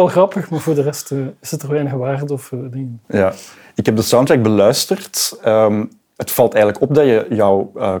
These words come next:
Speaker 2: klanken al hoort in de eerste seconde. Ik
Speaker 1: Ja.
Speaker 2: vind wel dat, dat ik kan stellen dat jij die soundtrack echt vorm hebt gegeven.
Speaker 1: Ja, dank u. <laughs> Het, het is, hij heeft veel gebruikt. Ehm, wat, wat ook tof is, dat als je dan iets doet, ook dat dan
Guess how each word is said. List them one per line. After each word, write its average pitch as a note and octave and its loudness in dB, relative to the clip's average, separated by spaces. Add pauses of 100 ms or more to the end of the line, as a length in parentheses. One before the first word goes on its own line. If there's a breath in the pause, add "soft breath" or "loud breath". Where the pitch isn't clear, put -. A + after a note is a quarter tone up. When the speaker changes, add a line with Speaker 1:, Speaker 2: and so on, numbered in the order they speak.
(100)
Speaker 2:
klanken C#3 0
al A2 0
hoort A#2+ -2
in A#2 -2
de A2+ -2
eerste C#3 0
seconde. B2 -2
Ik - -2
Speaker 1:
Ja. E3+ 6
Speaker 2:
vind F#3+ 4
wel F3+ 2
dat, B2+ 2
dat A2+ 0
ik A#2 0
kan G#2+ 0
stellen F3 0
dat G#2+ 2
jij A2 4
die G#2 0
soundtrack C#3+ 0
echt - -8
vorm A2 0
hebt F2+ -8
gegeven. E2+ -10 (220 soft breath)
Speaker 1:
Ja, F#3 2
dank E3+ 0
u. G#3+ 0 (100)
<laughs> B2 -2
Het, F3 -2 (640 loud breath)
het - -2
is, A#3+ 4
hij B3 6
heeft G#3+ 0
veel A3+ 4
gebruikt. E3 0 (100)
Ehm, D#3 -2 (160)
wat, F3+ 0
wat F3+ 4
ook F#3 2
tof A3+ 4
is, C#4 0
dat F3 2
als E3 0
je F3 -4
dan E3 2
iets C3 -4
doet, F#3+ -4
ook F3+ -2
dat E3 -6
dan D#3 -4